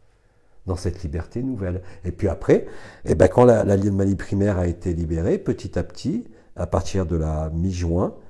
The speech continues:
eh ben, vous voyez l'inutilité de tout ça. L'inutilité présente qui a été utile à un moment donné.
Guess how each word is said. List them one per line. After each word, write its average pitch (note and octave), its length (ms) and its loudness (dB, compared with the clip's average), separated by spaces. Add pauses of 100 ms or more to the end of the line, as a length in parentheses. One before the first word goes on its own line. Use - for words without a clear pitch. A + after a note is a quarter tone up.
(560)
eh G2+ 80 2
ben, F#2 140 4
vous F2+ 140 -2
voyez E2+ 300 0
l'inutilité G2 800 -6
de B2+ 60 -12
tout A2 220 -14
ça. - 320 -8 (300)
L'inutilité B2 760 0
présente F#3 580 -2
qui - 80 -4
a F#2+ 40 2
été F#2+ 200 0
utile G2 380 0
à G2 60 0
un - 20 -2
moment F#2 240 -4
donné. F3+ 320 -6